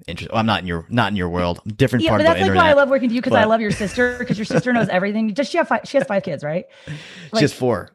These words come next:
Speaker 1: Yeah.
Speaker 2: four kids. I remember I met her at the
Speaker 1: Yes.
Speaker 2: Amy Porterfield event, and I was like, "I mean, Lewis seems cool, but, like, let's," she's like, "No, this is crazy. Like, people don't know how to feed their baby. Like, yes, you need a podcast." <laughs> Like,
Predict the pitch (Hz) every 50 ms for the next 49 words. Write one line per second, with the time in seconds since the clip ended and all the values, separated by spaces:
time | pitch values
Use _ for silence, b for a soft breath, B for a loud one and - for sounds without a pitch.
0 | _ _ 101 101 92 82 - 269 262 262 269 190 180 - 214 247 285 294 277 247
1 | 233 240 247 247 233 214 - - - 202 196 175 - 208 214 202 180 190 180 170
2 | 170 170 165 170 175 160 185 185 - 277 294 285 277 330 330 277 - 240 208 170
3 | - - 185 160 156 156 180 175 175 - 190 202 202 - - 180 233 202 196 190
4 | 254 349 302 240 214 277 220 285 262 - - 339 330 269 220 214 196 - 277 294
5 | 277 285 294 294 277 285 285 285 302 277 262 294 311 302 302 269 233 208 196 190
6 | 190 285 311 294 185 240 254 254 240 240 - 285 302 285 233 - 220 190 185 175
7 | - - 156 - - _ - - - -